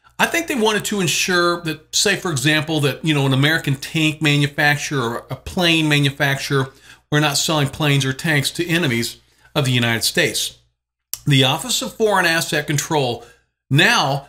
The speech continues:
maintains a database that's called the Specially Designated Nationalist Database, or the S D N, which contains persons, groups, or persons and businesses that any person in the United States is strictly prohibited from doing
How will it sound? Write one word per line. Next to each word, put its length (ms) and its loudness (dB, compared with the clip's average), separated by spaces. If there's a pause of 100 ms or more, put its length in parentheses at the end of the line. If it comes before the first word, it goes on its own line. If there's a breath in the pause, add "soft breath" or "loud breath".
(120)
maintains 640 2
a 180 0
database 720 -2
that's 180 -4
called 240 -2
the 40 0
Specially 540 0
Designated 720 0
Nationalist 560 0
Database, 560 0
or 160 4
the 340 -2
S 220 0
D 320 0
N, 260 -2 (380 loud breath)
which 200 -2
contains 440 0
persons, 600 -2
groups, 520 0
or 160 0
persons 720 0
and 260 0
businesses 720 -2 (640 loud breath)
that 280 4
any 240 2
person 380 -4
in 80 4
the 0 -
United 280 4
States 320 0
is 80 -4
strictly 320 -6
prohibited 560 0
from 240 -2
doing 320 2